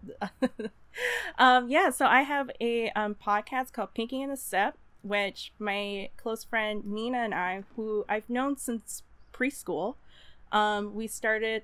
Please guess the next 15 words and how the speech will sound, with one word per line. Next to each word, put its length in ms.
this 160
podcast 880
about 540
two 160
black 280
girls 240
on 60
the 80
South 280
Side 680
who 380
just 220
talk 200
about 400
entertainment, 680